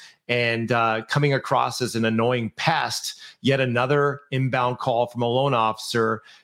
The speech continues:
you know, being a loan leech and a mortgage parasite versus the welcome guest that's like the breath of fresh air for them. How do you get past that high wall of resistance?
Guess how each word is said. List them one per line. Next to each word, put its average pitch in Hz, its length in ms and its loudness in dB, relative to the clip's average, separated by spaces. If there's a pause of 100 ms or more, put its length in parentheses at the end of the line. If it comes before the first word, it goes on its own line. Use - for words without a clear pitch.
(140)
you 113 100 0
know, 110 180 2
being 127 280 2
a 120 80 2
loan 123 400 0
leech 117 280 0
and 113 60 2
a 110 60 2
mortgage 120 340 0
parasite 113 680 -2 (280)
versus 127 720 0
the 127 300 4
welcome 127 480 2
guest - 680 -2 (300)
that's - 280 -2
like 117 180 0
the 127 80 0
breath 127 540 0
of 120 180 -2
fresh 123 480 -2
air 131 240 2
for 123 240 -2
them. 92 340 -2 (220)
How 143 300 0
do 151 80 2
you 143 120 2
get 127 240 0
past 127 460 0
that 113 180 2
high 113 300 0
wall 117 320 2
of 101 80 -8
resistance? 107 880 -2